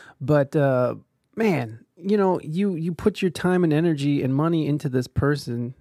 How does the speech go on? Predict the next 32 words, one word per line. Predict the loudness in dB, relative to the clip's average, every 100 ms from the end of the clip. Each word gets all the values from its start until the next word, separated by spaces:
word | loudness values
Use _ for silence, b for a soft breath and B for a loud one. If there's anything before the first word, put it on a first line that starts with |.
| _
and, | -8 -6 -4 -4
um, | -2 -2 -2 -6 -12 -20 _ _ _
you | -2 0
knew | 2 0
she | 0 0
was | 0 -4
a, | -10 _ -20 -20 -20 -14
a | -12
trouble, | -2 2 2 2 -2 -8 _ _ -4
and | -2 0 -2 -10 -20 -20 -18
there | -2 2 2
had | 2
to | 0
be | 0
a | 0
part | -2 0 0
of | 0
you | -2 0
that | 0
liked | 2 2 2
it. | -4 -8 -14 _
So, | -4 2 4 4 0 _ b b b b b b b _
fuck | 0 0 2
you, | -2
Johnny | 2 0 0 -2
Depp. | -2 0 0 -4 _ _ -8
You're | -4 -2 -2
still | -2 2 4 4
a | 2
part | -2 -4 -2
of | -4 -4
this. | -4 -6 -8